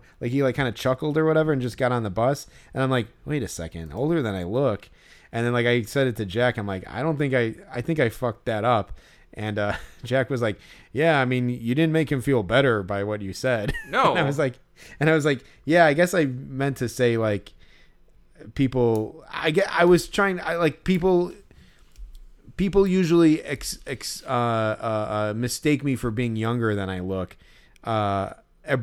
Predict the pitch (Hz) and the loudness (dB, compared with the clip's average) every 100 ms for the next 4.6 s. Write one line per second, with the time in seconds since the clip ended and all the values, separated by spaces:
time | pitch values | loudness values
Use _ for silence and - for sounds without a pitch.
0 | 170 151 160 175 170 143 123 113 117 98 | -4 0 2 6 6 4 0 0 0 -2
1 | 87 95 123 135 131 117 117 107 95 92 | -6 -4 -4 -2 -2 -2 -2 -2 -4 -6
2 | 87 107 95 82 90 98 101 107 110 - | -2 -2 -2 -4 -8 -8 -6 -4 -4 -2
3 | 120 107 101 95 92 92 95 92 - - | -4 -2 -4 -4 -6 -6 -6 -6 -8 -16
4 | - 123 123 123 117 - | -2 0 2 2 0 -4